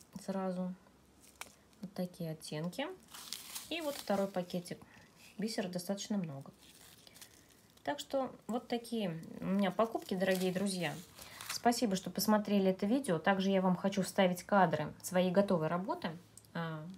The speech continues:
то, что я вышила уже и оформила.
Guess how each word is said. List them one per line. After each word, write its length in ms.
то, 100
что 180
я 120
вышила 460
уже 200
и 60
оформила. 640